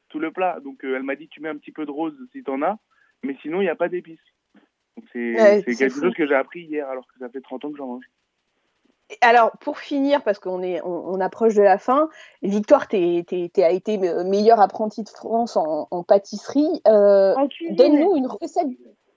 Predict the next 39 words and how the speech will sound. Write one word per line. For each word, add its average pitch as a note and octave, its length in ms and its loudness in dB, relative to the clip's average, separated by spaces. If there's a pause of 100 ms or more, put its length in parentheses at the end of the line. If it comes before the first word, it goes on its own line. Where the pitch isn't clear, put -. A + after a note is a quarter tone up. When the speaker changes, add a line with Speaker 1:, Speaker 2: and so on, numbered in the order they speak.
(180)
Speaker 2:
Et G#3 80 -2
je - 100 -12
t'entends G#3 260 2
pas, E3 220 -2
pardon. F#3+ 300 -2 (640)
Speaker 3:
J'ai C4 240 2
été, C4+ 300 -2
j'ai C4 200 -4
été, D4 200 -8
euh, B3+ 240 -6
meilleure C#4 280 -8
apprentie C4 300 -18
de - 160 -20
France C#4 180 -10 (120)
en D4+ 140 -4
cuisine. D4 560 -2 (340)
Et B3 140 -10
c'est C#4+ 80 -4
une C#4 120 0
épreuve D#4+ 380 -2
où - 60 -6
on F#3 80 -6
Speaker 2:
Cuisine. C#4+ 240 -4
Speaker 3:
fait, C#4 60 -6
euh, B3+ 200 -8 (140)
c'est C4 80 -18
un C#4 100 -14
concours D4+ 300 -8
où E4 40 -6
on C#4+ 100 -8
fait C#4+ 180 -10
cuisine D#4 480 -8
et D#4 140 -8
pâtisserie. C#4+ 600 -10 (840)
Euh, A#3+ 120 -10
Speaker 2:
Ok. C4 200 0 (200)
Speaker 3:
j'y A#3+ 140 -8
ai B3 40 -6
passé B3+ 240 -8